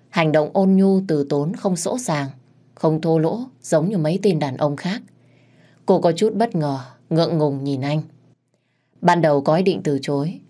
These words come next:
nhưng rồi lại bắt gặp ánh mắt dịu dàng trìu mến, nên khiến cho cô cảm thấy rất là thích thú. "Dạ vâng, dạ được ạ." Hai gò má của cô ửng hồng,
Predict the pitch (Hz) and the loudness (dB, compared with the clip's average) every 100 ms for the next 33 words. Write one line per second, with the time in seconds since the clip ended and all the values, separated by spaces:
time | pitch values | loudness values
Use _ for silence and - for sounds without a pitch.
0 | _ _ _ _ 170 165 160 156 143 - | _ _ _ _ 0 2 2 0 0 -2
1 | - - 190 151 151 247 277 - 151 143 | -4 -2 -4 -4 -4 -4 -4 -2 -2 -2
2 | 156 143 135 165 147 147 151 262 - _ | -4 -4 -2 -2 0 -2 -2 -6 -12 _
3 | _ _ - 160 156 147 - 156 190 220 | _ _ -2 0 2 0 -2 -2 -2 -4
4 | 202 185 190 147 127 143 139 202 233 233 | 0 0 -2 -6 -6 -6 -6 -4 -6 -4
5 | 135 127 185 185 147 147 220 - _ _ | -6 -4 -6 -4 -4 -4 -8 -16 _ _
6 | _ _ _ _ _ _ _ _ _ _ | _ _ _ _ _ _ _ _ _ _
7 | _ _ - 196 151 156 170 - _ _ | _ _ -4 0 0 0 -4 -6 _ _
8 | _ - - 170 170 147 143 - _ _ | _ -4 0 2 0 -2 -6 -10 _ _
9 | _ _ _ _ _ _ _ _ _ _ | _ _ _ _ _ _ _ _ _ _
10 | - 180 151 143 139 147 175 170 156 160 | -2 0 2 0 0 -2 0 0 2 0
11 | 143 143 147 139 | -2 -4 -6 -6